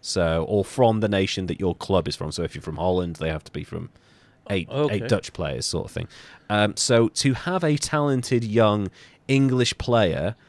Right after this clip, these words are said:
Speaker 1: who is not only English, but also trained at the club is super, super rare, and it's why English players over in this country are way more expensive than foreign players, because they, they have a number of advantages over kind of for-, foreign counterparts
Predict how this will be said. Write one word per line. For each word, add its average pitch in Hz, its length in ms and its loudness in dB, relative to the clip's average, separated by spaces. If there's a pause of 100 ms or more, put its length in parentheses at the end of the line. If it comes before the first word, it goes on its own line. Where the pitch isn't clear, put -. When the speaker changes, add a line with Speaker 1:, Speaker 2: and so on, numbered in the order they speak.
(320)
Speaker 1:
who 113 140 2
is 104 120 0
not 123 140 2
only 110 500 0 (160)
English, 82 480 -6
but 82 120 -8
also 107 300 0
trained 113 400 0
at - 60 -6
the 98 80 -8
club 92 420 0 (400)
is 120 140 0
super, 165 520 -2
super 113 300 0
rare, 107 240 2
and 98 80 -2
it's - 140 -6
why 113 320 0 (120)
English 110 380 -4
players 95 400 2
over 92 240 -2
in 95 140 -2
this 147 180 2
country 95 520 -2
are 85 200 0
way 120 320 0
more 92 180 -2
expensive 87 460 -6
than 85 80 -6
foreign 80 340 -4
players, 82 320 -2
because 80 420 -6 (520)
they, 98 260 2
they 95 140 2
have 90 200 -2
a 95 40 -2
number 95 380 -2
of 87 100 -2
advantages 82 960 -6
over 78 420 -4
kind 78 220 -8
of 76 80 -12
for-, 82 420 -8
foreign 85 320 -4
counterparts - 840 -8